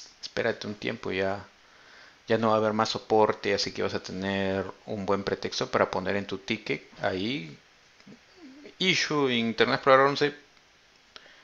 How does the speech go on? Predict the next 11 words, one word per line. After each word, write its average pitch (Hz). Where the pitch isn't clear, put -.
no 120
tendrá 110
soporte -
para 98
el 101
dos 104
mil 101
veintidós, 98
por -
favor". -
Bien, -